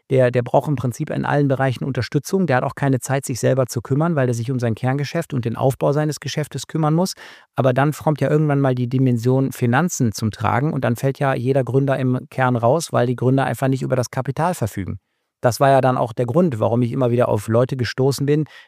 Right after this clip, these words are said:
die ihre ersten Computer bei Lidl oder Penny oder was für dreihundertneunundneunzig Euro gekauft haben, weil sie gesagt haben, es, es musste erstmal irgendwie laufen. Ich brauchte erstmal nur irgendwie Word und Excel und ein bisschen E-Mail-Programm, um die ersten Kundenkontakte zu, ähm, pflegen und da was aufzubauen.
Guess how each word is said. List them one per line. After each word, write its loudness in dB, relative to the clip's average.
die -4
ihre -2
ersten -2
Computer -2
bei 2
Lidl 2
oder 4
Penny 0
oder 4
was 2
für -4
dreihundertneunundneunzig 0
Euro 0
gekauft -4
haben, 0
weil 0
sie 0
gesagt 0
haben, 0
es, -8
es -10
musste -4
erstmal -2
irgendwie 2
laufen. 2
Ich -12
brauchte -6
erstmal -2
nur 4
irgendwie 0
Word 4
und -4
Excel -4
und 4
ein -6
bisschen -4
E-Mail-Programm, 0
um 0
die -2
ersten -2
Kundenkontakte -2
zu, 0
ähm, 0
pflegen 0
und -4
da 2
was 0
aufzubauen. 0